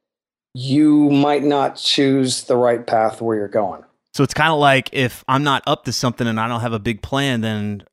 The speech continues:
Speaker 2: I'm nothing, or is that
Speaker 1: Exactly.
Speaker 2: Yeah. All right.
Speaker 1: Plus, you'll make incorrect choices about how to guide that path. If you don't look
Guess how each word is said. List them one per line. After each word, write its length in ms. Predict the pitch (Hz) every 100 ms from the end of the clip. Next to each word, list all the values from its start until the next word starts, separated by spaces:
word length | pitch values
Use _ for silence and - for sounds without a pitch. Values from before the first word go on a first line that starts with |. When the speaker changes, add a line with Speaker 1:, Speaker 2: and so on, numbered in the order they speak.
| _
Speaker 2:
I'm 460 | 110 117 113 107 95 _ _
nothing, 460 | 127 127 - 92 78
or 220 | 98 98
is 140 | 120 113
that 120 | 120
Speaker 1:
Exactly. 520 | - 120 _ - - - _ _
Speaker 2:
Yeah. 320 | 107 104 90 - _ _ _ -
All 80 | 98
right. 100 | 95
Speaker 1:
Plus, 300 | 95 220 -
you'll 160 | 170 147
make 220 | 147 151
incorrect 420 | 160 139 147 131
choices 340 | - 143 139 123
about 260 | 120 120
how 100 | 127
to 80 | 127
guide 300 | 113 120 113
that 200 | 98 90
path. 280 | 90 80 90
If 160 | - 120
you 80 | 135
don't 200 | 139 135
look 400 | 127 120 -